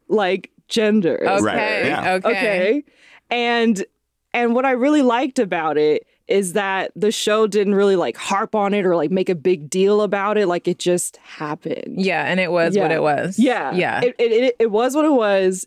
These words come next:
Speaker 1: And for me, I'm just like, <gasps> "Oh my God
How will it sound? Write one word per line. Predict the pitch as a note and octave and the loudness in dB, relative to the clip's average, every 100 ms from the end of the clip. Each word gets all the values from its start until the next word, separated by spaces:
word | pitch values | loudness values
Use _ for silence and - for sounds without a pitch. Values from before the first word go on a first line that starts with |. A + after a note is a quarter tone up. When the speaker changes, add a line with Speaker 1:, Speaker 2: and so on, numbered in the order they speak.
| - | -8
Speaker 1:
And | A3 A#3+ | -4 -2
for | C#4 A#3+ | 0 2
me, | C#4+ | 2
I'm | C#4+ C4 | 2 2
just | A#3+ - | 0 0
like, | G#3 F#3 | -2 -2
<gasps> | - G4 A#4+ - - _ _ _ _ _ _ _ | -2 -4 -4 -10 -16 _ _ _ _ _ _ _
"Oh | - F4 | -2 2
my | C4+ | 2
God | A#3 E4+ E4+ A3 - | 2 0 2 -2 -4